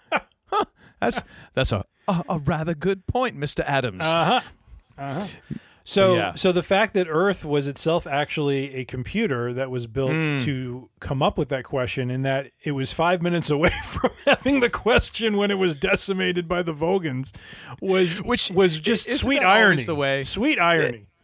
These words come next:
Speaker 1: It, isn't it always the way? I mean,
Speaker 2: Yes.
Speaker 1: you know, you're just about to finish something up, and then, you know,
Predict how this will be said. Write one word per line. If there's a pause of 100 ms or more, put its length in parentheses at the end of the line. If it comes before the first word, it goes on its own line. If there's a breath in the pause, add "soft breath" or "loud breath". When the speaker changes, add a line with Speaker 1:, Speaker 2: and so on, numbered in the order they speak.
(360)
Speaker 1:
It,
isn't
it
always
the
way? (180)
I
mean,
Speaker 2:
Yes.
Speaker 1:
you
know, (100)
you're
just
about
to
finish
something
up,
and
then, (160)
you
know,